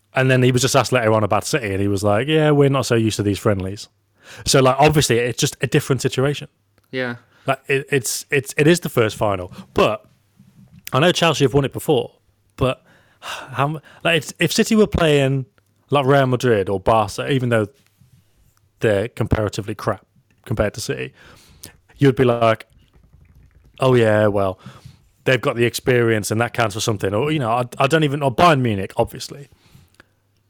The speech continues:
Speaker 1: But, like, with Chelsea, I know they've won it, but, pff, like, nine years ago, nobody in the s-, squad then is involved. Ch-, I pe-, suppose Petr Cech is, but then Gundogan is. You know, Gundogan got to a final at least. It's,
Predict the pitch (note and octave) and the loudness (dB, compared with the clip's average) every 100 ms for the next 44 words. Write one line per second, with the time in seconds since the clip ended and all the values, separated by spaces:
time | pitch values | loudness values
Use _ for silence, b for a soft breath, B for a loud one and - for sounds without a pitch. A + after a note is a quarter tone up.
0 | _ F3+ D#3+ D#3 F3+ D#3 F3+ E3+ - A2+ | _ -4 -4 -4 -4 -2 0 0 0 2
1 | D#3 C#3 A#2 C#3+ A#2+ - - C3+ C3+ _ | 2 0 0 0 -2 -6 -6 -6 -6 _
2 | _ _ _ - B B B B B B | _ _ _ -18 B B B B B B
3 | B _ _ _ _ _ - - C#3+ D3+ | B _ _ _ _ _ -14 -8 -6 -8
4 | D#3 D3+ D3+ D3 D3+ C#3+ C#3+ D#3 D#3 D3+ | -6 0 2 2 2 0 2 2 2 0
5 | b b b b C3+ C#3 C3 C3+ C#3 C#3 | b b b b 2 2 4 4 4 2
6 | C3 _ _ _ _ _ - C3 B2 C3 | -4 _ _ _ _ _ -6 -4 -4 -4
7 | A2+ - _ - - C3 B2 C3 C3+ B2 | -4 -8 _ -10 -2 -2 0 -2 -2 -4
8 | B2+ A#2 C3 C3 C#3 - - - - - | -6 -4 -2 -2 -4 -10 -20 -20 -12 -8
9 | C#3 C#3 - C3 - C3 - C3 A#2 - | -6 -4 -2 -2 2 0 0 -4 -6 -2
10 | B2 - G2 G2 - A#2+ A#2+ A#2+ C3 G#2+ | -4 -4 -8 -10 -6 -4 0 0 0 -2
11 | G2 G2 G2+ - C#3+ A2 B2 A2 G#2+ - | -4 -6 -8 -10 -10 -4 -4 -2 -4 -4
12 | G2+ - G#2+ G2+ G2+ A2 A2 - B B | -6 -2 -2 -4 -8 -14 -20 -20 B B
13 | B B - C#3 - | B B -2 -2 -4